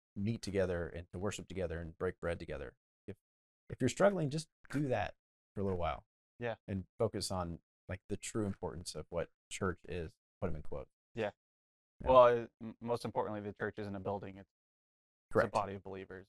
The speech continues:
Speaker 1: Yeah.
Speaker 2: There's a lot of misunderstanding of
Speaker 1: Yeah.
Speaker 2: what the church
Speaker 1: Which you
Speaker 2: is.
Speaker 1: just talked about that.
Speaker 2: I did,
Speaker 1: We're
Speaker 2: yes.
Speaker 1: gonna then,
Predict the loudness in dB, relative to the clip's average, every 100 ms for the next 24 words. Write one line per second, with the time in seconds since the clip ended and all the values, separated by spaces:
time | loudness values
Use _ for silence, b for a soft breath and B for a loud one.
0 | 2 4 4 0 _ _ _ _ -12 -6
1 | 2 2 2 -2 -2 -4 -6 -6 -6 -6
2 | -2 -2 -4 -8 -10 -10 -14 -12 -4 2
3 | 4 2 6 4 4 -2 -4 -2 6 8
4 | 8 6 2 4 2 -2 _ _ -4 -4